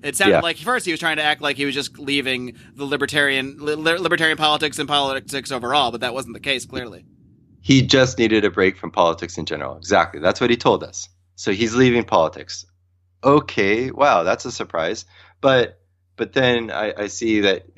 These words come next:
Speaker 2: Gary, that he was on the pay from the Gary Johnson campaign to the tune of thirty-one thousand dollars. And, and when he left, uh,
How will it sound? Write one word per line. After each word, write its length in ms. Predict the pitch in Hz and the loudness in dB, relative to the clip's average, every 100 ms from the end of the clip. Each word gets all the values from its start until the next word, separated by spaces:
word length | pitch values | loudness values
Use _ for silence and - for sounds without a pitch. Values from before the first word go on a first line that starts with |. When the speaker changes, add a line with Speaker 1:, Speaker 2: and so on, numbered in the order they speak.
| 95 | -12
Speaker 2:
Gary, 440 | 87 107 107 - 87 | 0 4 4 2 -4
that 140 | 95 92 | -2 0
he 100 | 101 | 2
was 160 | 95 | 2
on 140 | 98 101 | 4 2
the 100 | 90 | 0
pay 500 | 107 92 92 87 - | 0 2 2 0 -4
from 280 | - 98 | -2 0
the 80 | 98 | 0
Gary 220 | 90 85 | 0 -2
Johnson 340 | 82 82 85 85 | -2 -6 -6 -8
campaign 540 | 85 82 92 80 80 | -6 -4 -2 -2 -4
to 100 | - | -4
the 100 | 85 | -4
tune 200 | 82 98 | 0 0
of 100 | 78 | 2
thirty-one 320 | 98 85 85 | 2 2 2
thousand 320 | 82 82 78 80 | 2 2 2 0
dollars. 360 | 76 76 - - - - - - | 0 0 -10 -18 -20 -20 -14 -2
And, 320 | 107 104 92 _ _ _ _ _ _ - | 2 2 -2 _ _ _ _ _ _ 0
and 300 | 120 110 107 | 0 0 2
when 240 | 147 175 | 4 4
he 300 | 151 156 139 | 0 2 2
left, 580 | 123 120 135 80 - - _ _ _ _ _ _ _ - | 4 4 2 0 -8 -20 _ _ _ _ _ _ _ -8
uh, 260 | 92 85 | -4 -2